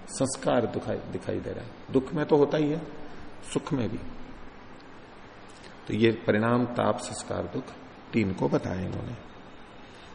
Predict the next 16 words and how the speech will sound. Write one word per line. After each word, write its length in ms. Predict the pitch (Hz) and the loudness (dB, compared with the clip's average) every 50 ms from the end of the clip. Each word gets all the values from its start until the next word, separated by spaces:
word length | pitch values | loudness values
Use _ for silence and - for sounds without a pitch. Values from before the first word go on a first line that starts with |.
| - - - | -6 2 6
अब 80 | 117 | 8
इन 200 | 113 113 113 110 | 8 8 8 6
तीनों 360 | 107 - - 123 117 113 117 110 | 4 6 8 8 10 10 8 6
को 160 | - - 104 | 6 6 6
लेकर 340 | 95 98 98 - - - - | 6 6 4 6 4 2 4
के 160 | - 143 165 - - - - - | 6 4 4 4 2 -6 -8 -8
सामान्य 380 | - - - 110 107 107 104 104 | -2 4 6 6 6 8 6 6
रूप 140 | - 101 92 | 4 2 2
से 160 | - - 117 | 0 0 0
कुछ 200 | - 104 98 - | 0 0 0 2
बातें 300 | 98 98 92 - 107 101 | 2 2 2 2 2 2
बता 200 | 92 87 - 101 95 | 2 4 4 4 4
रहे 140 | 101 131 156 | 6 6 6
हैं। 200 | 165 - - - - - - - - - - | 4 4 0 -8 -10 -12 -12 -12 0 6 10
एवं 600 | 110 110 113 110 110 107 107 110 - - - 110 | 12 12 12 12 10 8 8 4 2 2 4 6
इदम 260 | 101 104 110 107 104 | 8 8 8 8 6